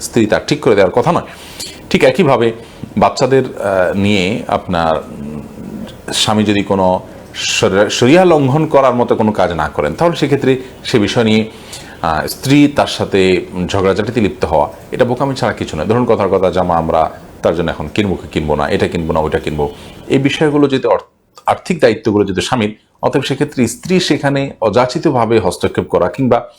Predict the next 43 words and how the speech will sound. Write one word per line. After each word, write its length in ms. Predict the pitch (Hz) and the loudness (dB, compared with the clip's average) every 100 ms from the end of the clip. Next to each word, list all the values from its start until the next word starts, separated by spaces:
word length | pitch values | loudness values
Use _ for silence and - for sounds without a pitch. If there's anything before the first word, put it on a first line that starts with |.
| _ _ - | _ _ 0
অহেতুক 400 | 160 214 214 196 | 2 4 2 2
সেটা 240 | 156 147 | 2 2
নিয়ে 140 | 139 127 | 4 4
নিজের 220 | 110 107 | 4 4
মাথা 240 | 92 107 | 2 0
নষ্ট 240 | 95 - 78 | -2 -2 -2
করা, 220 | 76 - - _ - | -2 -2 -8 _ -6
এটা 160 | - | -4
বোকামি 400 | 71 80 107 117 | -2 -2 -2 -4
ছাড়া 200 | 110 73 | -4 -2
আর 60 | 65 - | -2 -6
কিছুই 280 | - 98 | -6 -4
নয়। 180 | 78 65 - - - - - | -2 -6 -10 -20 -20 -20 -6
আমরা 180 | - 147 | 0 0
প্রত্যেকে 760 | 156 156 - 190 190 202 202 - 104 | 2 -4 -2 -2 2 4 2 -2 0
যার 260 | 104 104 85 | 2 2 2
যার 380 | 101 98 98 - | 2 2 -2 -8
নিজের 460 | 101 95 101 117 156 | -4 0 2 2 2
গণ্ডির 260 | 117 104 95 | 2 0 0
মধ্যে 200 | 87 85 | 0 0
যদি 180 | 87 80 | -2 -2
থাকি 320 | - 90 85 | -6 -4 -2
এবং 200 | 87 95 | 0 0
নিজেকে 260 | 92 104 107 | 0 0 0
নিয়ে 100 | 98 | 0
আমরা 140 | 95 | 0
ব্যস্ত 260 | 82 - - | 0 -2 -2
রাখি 240 | 78 110 | 0 0
এবং 160 | 156 196 | 2 0
অপ্রয়োজনীয় 480 | - 202 196 196 | 0 2 2 2
কাজ 160 | 156 117 | 2 0
থেকে 140 | 123 | 0
বেঁচে 200 | 92 90 | 0 0
থাকি, 220 | 80 73 76 | -4 -4 -4
তাহলে 200 | 78 78 | -4 -4
সেটা 200 | 101 107 | -2 -2
হবে 180 | 123 | 0
আমাদের 200 | - 78 | -4 -4
জন্য 100 | 78 | -8
সবচেয়ে 460 | 76 - - 151 - | -6 -6 -2 -2 0
কল্যাণকর। 460 | 76 71 67 73 90 | -2 -4 -6 -4 -2
এই 40 | |
বিষয়টাও 380 | 98 123 131 | 2 2 2